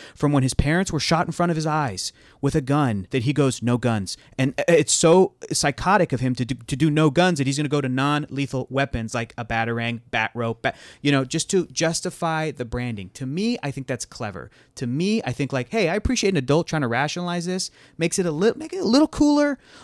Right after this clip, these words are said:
like, you know, a little less silly, but it's still silly. I can recognize that it's silly, but at least it's that. Now, when you take it too many steps too far, I go, "Now it's not even fucking fun." You know, if you still build this world, but you can't have Batman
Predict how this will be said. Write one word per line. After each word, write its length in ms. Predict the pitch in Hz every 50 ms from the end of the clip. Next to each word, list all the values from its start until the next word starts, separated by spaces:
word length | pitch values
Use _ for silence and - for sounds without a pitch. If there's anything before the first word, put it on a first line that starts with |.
| - -
like, 180 | 190 196 - - -
you 140 | 208 208 196
know, 240 | 185 175 165 - -
a 40 | 185
little 240 | 185 233 247 277 262
less 180 | 254 240 220
silly, 320 | - - - 202 214 214 214
but 140 | - 170 156
it's 120 | 151 -
still 160 | - - 233 220
silly. 440 | - - 160 147 147 165 208 226 - -
I 80 | 131
can 160 | - - 127 113
recognize 480 | 131 135 - 160 156 160 156 156 151
that 80 | - 147
it's 140 | 147 - -
silly, 360 | - 131 120 127 143 156 156 _ _ _ _ _ -
but 100 | 139 127
at 80 | 123 -
least 420 | 127 135 139 147 147 - - - _ _ _ _ _ _ _ -
it's 180 | - 135 - -
that. 300 | 113 135 123 107 90 -
Now, 140 | 131 139 143
when 240 | 139 151 151 147 139
you 120 | 135 147
take 320 | 135 _ - - 196 190 -
it 140 | 175 - -
too 240 | - 180 196 190 160
many 220 | 170 170 160 147
steps 340 | - - - 156 160 - -
too 160 | - - 170
far, 400 | - - 143 135 151 175 202 - -
I 100 | 131 135
go, 220 | 131 139 131 131 -
"Now 180 | 139 156 175 190
it's 120 | 180 -
not 80 | 170 151
even 160 | 139 131 135
fucking 300 | 127 - 131 - - 113
fun." 320 | - - 110 95 90 95 - _ _ _ _ _ _ _ _ _
You 100 | - 127
know, 220 | 127 131 127 127 - -
if 140 | 127 -
you 120 | 165 208 220
still 340 | - - - 240 233 233 226
build 440 | - 135 127 123 175 185 190 175
this 200 | 170 180 175 -
world, 240 | 151 156 170 175 156
but 120 | 143 131 135
you 80 | 165 160
can't 200 | - 170 - 151
have 180 | 165 156 120 -
Batman 480 | 135 143 - - 147 147 147 147 139